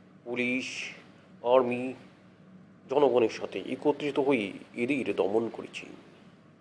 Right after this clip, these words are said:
আমাদের কর্মী, হেলমেট বাহিনী, যারা হেলমেট, লাঠি নিয়ে রাস্তায় রাস্তায় ছিল এবং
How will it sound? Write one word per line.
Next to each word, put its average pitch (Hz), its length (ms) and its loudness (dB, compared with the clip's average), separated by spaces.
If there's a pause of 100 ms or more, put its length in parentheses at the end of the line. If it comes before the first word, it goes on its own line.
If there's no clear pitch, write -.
(600)
আমাদের 151 460 2 (1200)
কর্মী, 139 320 -2 (680)
হেলমেট 139 420 8
বাহিনী, 110 360 4 (840)
যারা 104 220 6
হেলমেট, 107 540 2
লাঠি 98 260 6
নিয়ে 101 260 2
রাস্তায় 110 420 10
রাস্তায় 104 400 6
ছিল 107 200 -4 (760)
এবং 107 460 2